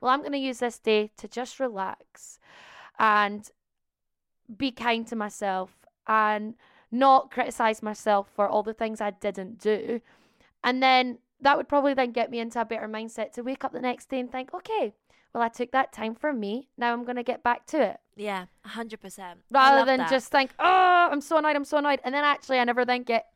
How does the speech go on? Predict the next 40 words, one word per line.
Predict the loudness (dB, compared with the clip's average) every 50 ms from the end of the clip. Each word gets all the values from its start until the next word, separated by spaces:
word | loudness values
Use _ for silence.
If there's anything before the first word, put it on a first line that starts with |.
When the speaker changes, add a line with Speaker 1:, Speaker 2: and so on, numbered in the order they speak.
| _ _ -2
Speaker 1:
anything | -2 0 0 -2 -6 -8 -6
done. | -2 -2 -2 -2
And | -4 -6 -4
then | -2 -2
I | 0
never | 0 -2 -2 -2 -2 -2
manage | 0 0 0 0 -2 -8 -12
to | -10
find | -8 -6 -6 -6 -8
the | -10 -8
Speaker 2:
Mm-hmm. | -8
Speaker 1:
focus | -8 -8 -8 -12 -14 -14
again. | -8 -2 -2 -2 -2 -2 -6 -14 -20 _ _ _ _ _ _ _ _
'Cause | -8 -4
I'm | -4 -4 -4
so | -6 -4 0 2 4 6 6 6 4
Speaker 2:
Yeah. | 6
Speaker 1:
like, | 6 4 4 4 2 -4 _ -20 -20 -20 _ _ 0
"Oh, | 2 4 6 6
it's | 4 2 0 -8
just | -14 -14 -16 -16 -18 -20 -18 -4 2
far | 2 2 2
too | 2 -2 -8 -10
cloudy | -10 -8 -8 -6 -6 -6 -6 -8 -10
and | -10 -10
I'm | -12 -16 -14
just | -16 -18 -18 -20 -20 _ _ _ _ -10
annoyed." | -4 -2 -2 -2 -2 -4 -8 _ _ -20 _ _ -20 _
Speaker 2:
Elsa | 2 2 2 2 0 -4 -6 -6 -6 -6 -6
used | -8 -14 -14 -12 -12 -12 -12 -14 _ _
this | -16 -16 -16 -16
gorgeous | _ -10 -8 -8 -8 -8 -10 -12 -14 -14 -16
phrase | _ _ -8 -6 -6 -6 -8 -8 -10 -12 -14
before | -14 -16 -14 -10 -10 -12 -12
we | -12 -18
started, | _ -14 -12 -12 -12 -12 -14 -16 -16 -18 -18 -14 -12
and, | -10 -10 -10 -10 -14 -14 -10
um, | -8 -8 -8 -10 -12 -16 -20 -20 -20 -20 -20 -20 _ _ _ _ _ _ _ -10
I, | -10 -10 _ -10
I, | -8 -8 -8